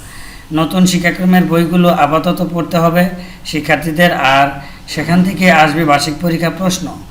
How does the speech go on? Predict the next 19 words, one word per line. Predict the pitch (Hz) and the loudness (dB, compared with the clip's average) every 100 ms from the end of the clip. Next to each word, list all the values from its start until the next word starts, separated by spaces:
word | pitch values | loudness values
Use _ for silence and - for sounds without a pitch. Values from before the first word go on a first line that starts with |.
| - - - - | -18 -20 -18 0
এ | 156 | 4
মুহূর্তে | 180 185 180 | 6 4 2
ষষ্ঠ | 180 170 160 | -2 -2 -2
থেকে | 180 185 180 | -4 -2 0
নবম | 175 165 175 | 2 2 2
শ্রেণীর | 175 180 170 160 - - - - | 2 2 2 0 -2 -12 -14 0
এক | 156 156 | 0 2
কোটি | 180 180 | -2 -2
শিক্ষার্থী | 170 175 160 - | -2 0 0 2
ও | 170 | 2
অভিভাবকদের | 160 165 165 160 160 165 165 165 - - - | 4 2 2 0 0 2 0 0 -10 -16 -4
মনে | 160 160 156 | 0 4 2
একটি | 151 185 185 | 2 2 2
প্রশ্ন, | 180 170 175 160 | 2 0 0 -2
কী | 156 180 | 0 2
নিয়মে | 175 170 165 | 4 4 4
হবে | 147 151 160 | 2 2 2
বার্ষিক | 143 143 147 - | 2 0 -2 -8
পরীক্ষা? | 135 123 - | -12 -12 -16